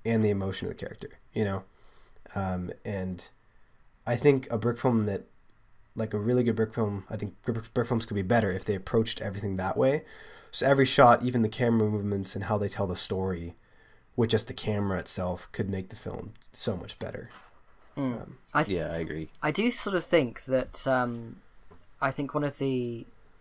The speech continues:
Speaker 2: biggest mistakes that people make about brick filming is that there should be kind of, like, set ways of animating particular things, because I
Speaker 1: Yeah.
Speaker 2: think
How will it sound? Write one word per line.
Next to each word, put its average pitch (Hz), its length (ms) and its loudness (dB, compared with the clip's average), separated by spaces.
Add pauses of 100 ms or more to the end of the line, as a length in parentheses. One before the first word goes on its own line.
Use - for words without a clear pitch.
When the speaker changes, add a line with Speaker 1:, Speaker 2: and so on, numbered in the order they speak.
(100)
Speaker 2:
biggest 147 260 -2
mistakes 120 500 -6
that - 100 -12
people 127 200 -8
make 123 180 0
about 123 180 -2
brick 127 140 -4
filming 113 360 -6
is 117 140 -10
that 120 140 -4
there 127 160 0
should 123 260 -8
be 131 140 0
kind 131 220 -2
of, 123 120 -6
like, 120 300 -2 (460)
set - 420 0
ways 127 440 2
of 117 280 -6
animating 123 580 0
particular 120 500 -8
things, 131 460 -6
because 131 280 -2
I 127 60 2
Speaker 1:
Yeah. 127 40 -4
Speaker 2:
think 160 360 0